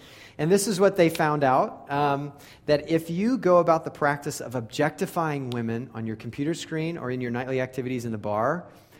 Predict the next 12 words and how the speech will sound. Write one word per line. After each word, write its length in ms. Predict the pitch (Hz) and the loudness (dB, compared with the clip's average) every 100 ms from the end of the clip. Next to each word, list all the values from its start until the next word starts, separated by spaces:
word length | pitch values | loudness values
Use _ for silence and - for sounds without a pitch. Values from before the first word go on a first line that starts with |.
| _ | _
you're 140 | - 214 | 4 4
training 760 | - - 202 220 269 277 233 | 4 0 2 4 4 2 2
your 180 | 185 180 | 2 2
desires 720 | 156 147 139 135 131 156 175 | 0 0 2 2 2 0 -2
and 80 | 143 | -4
the 60 | 139 | -2
way 200 | 151 180 | 0 0
you 200 | 196 180 | 0 -2
look 260 | 160 190 | -2 -2
at 120 | 190 | -4
the 60 | 151 | -6
world 440 | 127 120 127 147 | -4 0 0 0